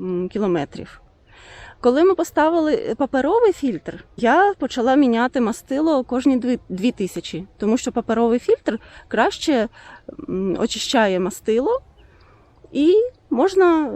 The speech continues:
довше їздити на ньому. Е, в інших мотоциклах, наприклад, в моєму великому шістсот п'ятдесятці, там заміна мастила йде кожні п'ять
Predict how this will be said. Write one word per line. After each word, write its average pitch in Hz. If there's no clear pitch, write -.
довше 240
їздити 294
на 294
ньому. 262
Е, 185
в 185
інших 466
мотоциклах, 294
наприклад, 254
в 277
моєму 240
великому 247
шістсот -
п'ятдесятці, 185
там 427
заміна 330
мастила 415
йде 240
кожні 339
п'ять 208